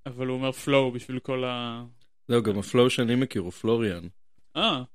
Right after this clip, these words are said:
Speaker 1: אוקיי. אני מכיר אבל ילד אחד שאשכור קוראים לו פלו.
Speaker 2: כאילו,
Speaker 1: שההורים
Speaker 2: שההורים
Speaker 1: שלו
Speaker 2: שלו קראו לו
Speaker 1: כן,
Speaker 2: פלו.
Speaker 1: שההורים שלו קראו לו פלו.
Speaker 2: אוקיי.
Speaker 1: וכן, ההורים שלו, כן, הם אובר היפים כאלה,
Speaker 2: Mhm.
Speaker 1: הם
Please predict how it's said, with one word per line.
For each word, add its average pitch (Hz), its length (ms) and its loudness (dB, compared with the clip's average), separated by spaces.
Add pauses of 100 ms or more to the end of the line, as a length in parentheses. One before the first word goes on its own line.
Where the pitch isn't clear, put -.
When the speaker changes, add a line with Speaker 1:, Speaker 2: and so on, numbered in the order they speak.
Speaker 1:
אוקיי. 151 300 -6 (160)
אני 165 120 -2
מכיר 226 260 -2
אבל 202 160 -2
ילד 196 180 -2
אחד 196 220 -4
שאשכור 160 400 -6
קוראים 127 140 -10
לו 117 60 -10
פלו. - 340 -10 (680)
Speaker 2:
כאילו, 127 180 6
Speaker 1:
שההורים 135 280 2
Speaker 2:
שההורים 120 440 4
Speaker 1:
שלו 131 160 2
Speaker 2:
שלו 101 100 0
קראו 95 220 -4
לו 95 60 0
Speaker 1:
כן, 139 60 0
Speaker 2:
פלו. 131 160 -2
Speaker 1:
שההורים 135 280 0
שלו 170 140 -4
קראו 143 240 0
לו 127 80 -2
פלו. - 380 -4 (120)
Speaker 2:
אוקיי. 98 340 -6 (140)
Speaker 1:
וכן, 139 420 -2
ההורים 156 260 0
שלו, 151 200 -6
כן, 135 180 -6
הם 123 120 -14 (240)
אובר 131 260 -4
היפים 123 340 -10
כאלה, 113 340 -8
Speaker 2:
Mhm. 104 440 -2
Speaker 1:
הם 110 320 -16